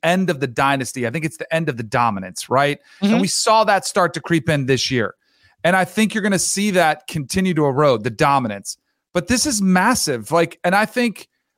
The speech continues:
Speaker 1: when you look at dynasties coming to a close, it's like, do you miss on quarterbacks, or, you know, plural, because I do think it takes a couple,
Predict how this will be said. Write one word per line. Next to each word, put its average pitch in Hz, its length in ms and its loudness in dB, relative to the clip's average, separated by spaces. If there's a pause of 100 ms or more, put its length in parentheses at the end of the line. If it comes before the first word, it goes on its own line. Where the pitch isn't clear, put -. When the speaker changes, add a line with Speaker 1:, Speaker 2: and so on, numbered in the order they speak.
Speaker 1:
when 196 180 0
you 202 160 -2
look 226 240 0
at 170 100 -4
dynasties 196 640 0
coming 190 480 -2
to 170 240 0
a 139 60 0
close, 175 760 2 (400)
it's - 120 -2
like, 165 160 2
do 151 100 -6
you 151 80 2
miss 180 320 2
on 240 160 4
quarterbacks, 165 880 2 (220)
or, 156 220 -2
you 165 120 0
know, 123 60 -6
plural, 165 480 4
because 143 260 -2
I 160 100 2
do 180 180 0
think 175 160 -2
it 147 100 -4
takes 160 220 -2
a 120 80 -12
couple, 120 480 -2